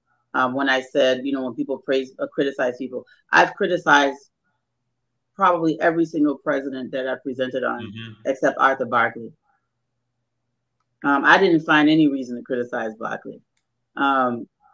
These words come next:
Speaker 1: I mean, I, I criticized pretty much every single president, um, and also talked about the, the good side. So, two, two, two, the, you know, I'm, I'm,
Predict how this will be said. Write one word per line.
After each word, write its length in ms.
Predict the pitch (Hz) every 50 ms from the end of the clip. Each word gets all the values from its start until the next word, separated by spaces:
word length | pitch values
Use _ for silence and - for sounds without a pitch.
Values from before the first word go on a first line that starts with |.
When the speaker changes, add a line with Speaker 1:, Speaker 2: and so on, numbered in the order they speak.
| _ _ _ - -
Speaker 1:
I 60 | - 139
mean, 100 | 143 147
I, 160 | 139 139 139 -
I 100 | 139 139
criticized 560 | 135 - 160 151 151 151 - 156 143 131 -
pretty 140 | - 156 151
much 160 | 147 139 -
every 180 | - 151 151 151
single 300 | 143 - 156 135 131 123
president, 500 | - - 143 139 135 131 117 120 117 - _ _ _ _ _ _ _ _ _ _ -
um, 340 | 139 135 131 127 127 127 - -
and 220 | 160 180 196 190
also 400 | 160 170 165 165 - 175 160 160
talked 340 | 160 - - 156 151 151 -
about 240 | 151 147 139 139 -
the, 180 | - 135 131 123
the 140 | 135 131
good 240 | 127 127 156 160 190
side. 300 | - - 123 123 127 - -
So, 140 | - 135 131 - -
two, 200 | - 240 254 254 _ _
two, 220 | - 254 247 226 196 - _ -
two, 160 | - 254 - - _
the, 200 | - 165 214 208 - -
you 100 | 214 208
know, 280 | 202 185 175 170 156 - _ _ _ _ _ _ _ _ _ _ _ _ _ -
I'm, 240 | - - 208 196 190
I'm, 360 | - 196 202 190 185 185 -